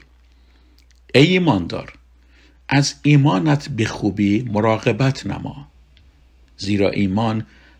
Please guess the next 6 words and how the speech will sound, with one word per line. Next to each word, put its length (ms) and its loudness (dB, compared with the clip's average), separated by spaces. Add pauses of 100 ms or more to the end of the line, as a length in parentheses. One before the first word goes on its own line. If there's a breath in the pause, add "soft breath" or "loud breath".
(140 soft breath)
تنها 540 -2
وسیله‌ای 500 0
است 180 -4
که 80 -8
توسط 640 -4
آن 220 -4